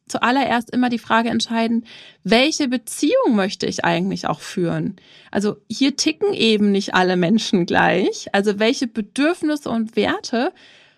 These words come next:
sollen für mich auch in der Partnerschaft erfüllt sein? Welcher Mensch ist kompatibel, hat ähnliche Grundbedürfnisse, ähnliche Werte in einer Beziehung? Ein ganz klassisches Problem ist einfach,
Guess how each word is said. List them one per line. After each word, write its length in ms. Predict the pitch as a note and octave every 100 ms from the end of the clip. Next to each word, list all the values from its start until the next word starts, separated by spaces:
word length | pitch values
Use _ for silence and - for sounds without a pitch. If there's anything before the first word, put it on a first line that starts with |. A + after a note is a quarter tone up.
| _
sollen 380 | - A#3 C#4+ D#4
für 220 | - C4+
mich 320 | B3+ C#4+ -
auch 160 | A#3+ B3
in 100 | A#3
der 120 | A3
Partnerschaft 600 | - G#3+ - G#3+ - G3+
erfüllt 400 | G3 - G3 F#3+
sein? 300 | - E3 F#3
Welcher 300 | G#3 C4+ B3
Mensch 240 | B3 B3
ist 220 | - B3 -
kompatibel, 920 | B3+ B3 B3 - - C#4 C4 B3+ B3+ - - _ _
hat 380 | - C4+ C4+ - _ _
ähnliche 480 | B3+ B3 A3 G#3+ G#3+
Grundbedürfnisse, 1160 | - G#3 G3 G3 F#3 F#3 F#3 - F#3+ G3 F#3 - _ -
ähnliche 540 | B3 A3+ G3+ G#3+ G3
Werte 400 | G3 E3+ E3+ F#3
in 80 | E3+
einer 240 | F3 E3+
Beziehung? 580 | F3 F3+ - G3+ A#3 F4 _ -
Ein 120 | A#3+
ganz 240 | A3+ E4+
klassisches 480 | - B3 - D4 C4
Problem 480 | - A#3 A3 A#3 C#4+
ist 100 | D4
einfach, 340 | - C4 C#4+